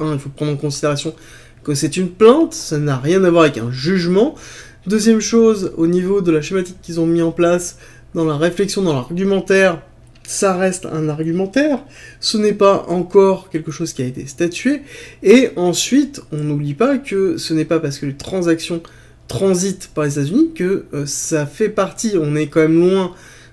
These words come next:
de ce que l'on a pu mettre en place au niveau du dollar. Bon, par contre, on n'oublie pas que, bien évidemment, si on fait une simple transaction au dollar,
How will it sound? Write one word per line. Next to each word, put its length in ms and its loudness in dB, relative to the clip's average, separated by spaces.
de 440 6
ce 100 -10
que 100 -6
l'on 180 0
a 80 2
pu 480 -8
mettre 300 -2
en 60 0
place 340 0
au 40 -4
niveau 160 0
du 80 -6
dollar. 420 0
Bon, 180 -6
par 180 -16
contre, 240 -6
on 60 -4
n'oublie 320 -4
pas 220 0
que, 380 -6
bien 220 -6
évidemment, 460 4
si 100 -6
on 80 -6
fait 100 -8
une 100 -6
simple 380 -4
transaction 520 0
au 20 -2
dollar, 340 2